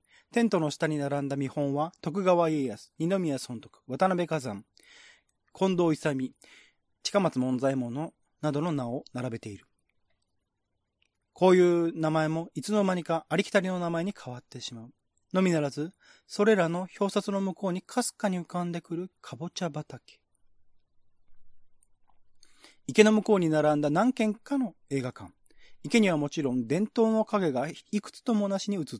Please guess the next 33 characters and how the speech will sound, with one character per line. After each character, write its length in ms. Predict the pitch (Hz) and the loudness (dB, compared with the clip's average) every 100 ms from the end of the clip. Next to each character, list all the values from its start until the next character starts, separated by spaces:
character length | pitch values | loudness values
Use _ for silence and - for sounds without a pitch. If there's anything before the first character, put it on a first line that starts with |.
| _ | _
て 80 | - | -20
い 80 | 92 | -20
る。 100 | - _ _ _ _ _ _ _ _ _ - | -20 _ _ _ _ _ _ _ _ _ 2
池 160 | 208 | 4
の 80 | 190 | 4
左 280 | 180 180 175 | 4 2 2
に 80 | 170 | -2
立 140 | 180 | -4
っ 20 | - | -4
た 120 | 170 | -4
少 200 | 160 170 | -2 -2
年 140 | 165 165 | -2 -2
の 100 | 170 | -2
上 160 | 131 | -2
半 160 | - 123 - | -2 -8 -10
身。 140 | 98 - _ _ - | -12 -16 _ _ -8
少 200 | - 190 | 0 2
年 120 | 185 | 2
の 120 | 180 | 0
帽 180 | 160 170 | 0 0
子 120 | - | 0
は 80 | 175 | -4
と 120 | - | -2
っ 60 | 185 | -6
さ 220 | - 233 | -4 -2
の 100 | 220 | 0
間 120 | 208 | 0
に 160 | 190 196 - - - | -2 -6 -14 -20 -16
風 260 | - 180 190 | 0 2 2
の 140 | 190 | 0
た 100 | 190 | 0
め 140 | 185 170 | 0 0
に 180 | 139 | -4